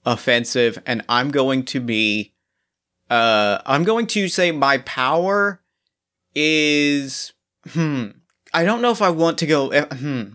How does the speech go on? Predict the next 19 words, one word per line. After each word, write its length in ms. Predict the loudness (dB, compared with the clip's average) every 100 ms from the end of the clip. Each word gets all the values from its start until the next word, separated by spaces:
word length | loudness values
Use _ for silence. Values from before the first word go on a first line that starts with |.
| -10 -6
I'm, 360 | -2 -2 -2 -2
I'm, 200 | -2 0
I'm 160 | -2
thinking 340 | 0 -2 0 -2
it 120 | -2
through. 460 | -6 0 0 0 -6 _ _ _ 0
I 100 | 2
want 240 | 2 0
to 100 | 0
be 500 | 2 2 4 2 0 _ _ _
some 320 | -4 0 0
sort 320 | 2 2 4 4
of, 220 | 2 2
like, 480 | 2 2 0 -6 _ _ _ _ _
criminal 920 | -20 -6 0 2 4 2 4 2 2
mercenary 1200 | 0 0 2 2 2 2 4 4 4 2 0 -4
hitman 580 | -2 -2 0 2 2 4
enforcer 580 | 2 0 -2 -2 0 -2
type. 380 | 0 2 2 0